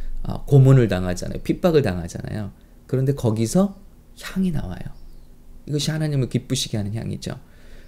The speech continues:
그래서 방울방울 아주 저, 어, 그 향이 나올 때,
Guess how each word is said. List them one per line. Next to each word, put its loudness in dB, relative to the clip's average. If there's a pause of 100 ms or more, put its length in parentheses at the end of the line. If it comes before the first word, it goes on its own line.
그래서 -2
방울방울 4
아주 2 (360)
저, 0 (140)
어, 0
그 0 (2500)
향이 2
나올 2
때, 0